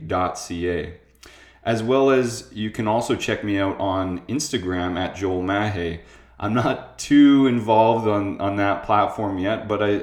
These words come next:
I slowly wanna make some progressions towards that platform. I've been kinda hesitant to do that because it's easy to fall into those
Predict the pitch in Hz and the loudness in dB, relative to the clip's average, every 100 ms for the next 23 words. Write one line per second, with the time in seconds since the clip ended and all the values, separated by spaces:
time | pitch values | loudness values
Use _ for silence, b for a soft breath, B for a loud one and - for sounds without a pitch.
0 | - 95 90 - - 123 127 117 113 104 | -4 -6 -4 -8 -2 0 2 0 0 -2
1 | 101 101 - 101 98 85 92 95 95 95 | -4 -4 -6 -8 -8 -6 2 2 2 -6
2 | 85 - - 87 87 98 98 87 - b | -10 -10 -8 -4 -2 0 -2 -4 -14 b
3 | b b - 95 - - 113 - - 90 | b b -2 -2 -2 2 2 2 -2 -6
4 | 85 82 80 _ _ _ _ - - 98 | -6 -8 -14 _ _ _ _ -14 -8 0
5 | 127 131 135 123 87 110 110 - 104 95 | 0 2 -2 -2 0 0 0 -2 -4 -4
6 | - - 104 95 95 92 92 B B B | -4 -8 -4 -2 0 -2 -6 B B B
7 | B B B - 117 147 143 98 90 98 | B B B 0 4 6 6 4 4 -2
8 | - 104 92 - - _ _ - 127 120 | 0 0 0 -6 -16 _ _ -4 -4 -4
9 | - 165 156 143 123 110 - 110 110 107 | -10 -4 0 2 2 0 0 2 4 2
10 | 107 110 98 98 95 92 - - - - | 0 -2 0 0 0 -4 -8 -14 -16 -16